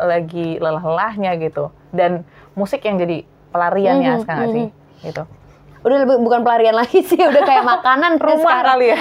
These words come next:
Speaker 2: Iya, iya,
Speaker 1: Aha.
Speaker 2: rumah, heeh.
Speaker 1: Tapi kalau ngomongin tentang lagu-lagu Aska yang mungkin juga tadi impactful gitu kan.
Speaker 2: Hmm.
Speaker 1: Em, karena mungkin Aska melalui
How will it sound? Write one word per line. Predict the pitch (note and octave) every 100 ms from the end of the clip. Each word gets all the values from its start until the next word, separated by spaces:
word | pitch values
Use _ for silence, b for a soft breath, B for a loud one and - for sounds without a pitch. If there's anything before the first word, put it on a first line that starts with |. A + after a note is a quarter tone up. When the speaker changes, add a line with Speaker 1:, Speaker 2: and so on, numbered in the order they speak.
| B3+
Speaker 2:
Iya, | C#4 C4+ C4
iya, | B3+ A#3
Speaker 1:
Aha. | G3+ G#3
Speaker 2:
rumah, | G#3 F#3 F3+
heeh. | E3+ E3 D#3 D3 -
Speaker 1:
Tapi | C4+ F#4+
kalau | G4+ E4+ D4
ngomongin | B3+ A#3 A3 G#3+
tentang | G#3 G3 F3 F3
lagu-lagu | E3+ E3 D#3+ D#3
Aska | C#3+ D#3+ F3 E3
yang |
mungkin | D#3 F3
juga | E3 D#3+
tadi | D3+
impactful | F3 E3 D#3 - E3+ D3+
gitu | C#3
kan. | C#3 C3+ C#3
Speaker 2:
Hmm. | G#3 G#3+ F3 B B B
Speaker 1:
Em, | - D#3+ C#3+ C#3+ C#3 C3+ - - - _
karena | - F#3 G3 G#3+ A3 G#3+
mungkin | G#3 G3+ G3+ F#3+ F#3
Aska | E3 F#3 F3+
melalui | F3+ F3+ E3+ E3 E3+ E3+ F3